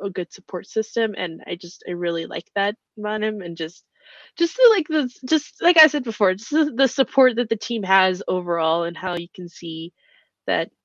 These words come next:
even though they all come from different places, they're all really ready to support each other. And I just really love that. That's, that's my ship.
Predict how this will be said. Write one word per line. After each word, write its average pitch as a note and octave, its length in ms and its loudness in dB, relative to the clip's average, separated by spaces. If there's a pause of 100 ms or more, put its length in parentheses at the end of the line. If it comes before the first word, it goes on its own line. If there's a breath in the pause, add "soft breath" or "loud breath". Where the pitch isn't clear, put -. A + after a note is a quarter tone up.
(260)
even F#3+ 300 -6
though F3 180 2
they E3+ 220 -6
all E3 140 0
come F3 260 -8
from F3 200 -12
different - 420 -12
places, F3 440 -10
they're E3 160 -4
all - 140 -12
really E3+ 280 -6
ready D#3+ 280 -6
to - 140 -20
support F3 400 -8
each F3+ 200 -12
other. - 320 -8 (140)
And - 100 -10
I E3+ 80 -4
just F3+ 200 -12
really E3+ 180 -2
love - 240 -10
that. - 200 -6 (640)
That's, - 240 -10
that's F#3+ 200 2
my D#3+ 100 0
ship. D#3 360 -2